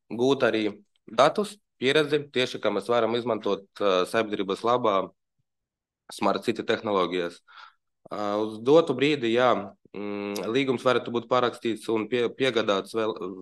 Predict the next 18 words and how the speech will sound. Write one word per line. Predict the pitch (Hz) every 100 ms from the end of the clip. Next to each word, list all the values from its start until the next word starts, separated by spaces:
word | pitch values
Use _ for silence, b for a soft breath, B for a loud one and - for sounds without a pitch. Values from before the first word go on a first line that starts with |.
| 98
video | 123 113
velo | 110 113 113
novietnēs, | 123 117 107 107 98 95 - -
ā, | 101 101 98 95 - _ _ _ _
divu | 113 127 131
mēnešu | 127 123 120
laikā | 127 123 117
pēc | 107 -
līguma | 123 117 117
parakstīšanas. | 160 196 - 185 185 165 156 - B B B B -
Pēc | 113 107
divpadsmit | 143 139 117 117
mēnešiem | 120 131 127 113 - 110 104 107 101
ir | 110
plānots, | 107 123 123 117 104 98 - -
ā, | 104 101 101 101
veidot | 117 113 107 101
aptauju | - 143 147 190 202